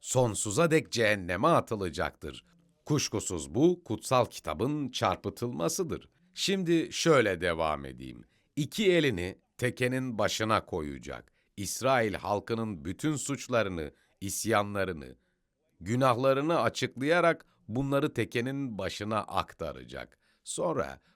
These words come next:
bu iş için atanan bir adamla tekeyi çöle gönderecek.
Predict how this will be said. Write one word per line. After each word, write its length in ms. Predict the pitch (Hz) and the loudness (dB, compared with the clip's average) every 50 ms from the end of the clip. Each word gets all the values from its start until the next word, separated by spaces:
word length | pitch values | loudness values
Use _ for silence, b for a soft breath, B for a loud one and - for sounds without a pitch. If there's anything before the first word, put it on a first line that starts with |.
| _ - | _ -10
bu 180 | - 160 175 156 | -2 2 4 4
iş 200 | 143 123 - - | 4 2 0 -2
için 300 | 104 - - 117 110 - | -4 -4 -4 -4 -4 -4
atanan 520 | - 104 - - 117 113 120 123 120 110 104 | -4 -4 0 0 0 2 2 0 0 0 -2
bir 220 | 110 104 87 95 98 | -2 -2 -2 -2 -2
adamla 560 | 90 104 104 107 110 127 135 151 151 - _ _ _ _ _ _ | 0 0 -2 0 2 2 2 2 2 -2 _ _ _ _ _ _
tekeyi 600 | - 135 127 123 - 127 113 98 104 135 180 175 | 0 0 0 0 2 0 2 2 2 2 0 0
çöle 400 | - - - 101 92 101 120 139 | -2 -4 -2 0 2 4 4 4
gönderecek. 960 | 139 123 131 117 95 85 71 73 69 65 67 65 64 73 71 64 - _ _ | 4 4 2 2 0 -2 -6 -8 -10 -10 -12 -12 -8 -8 -8 -8 -8 _ _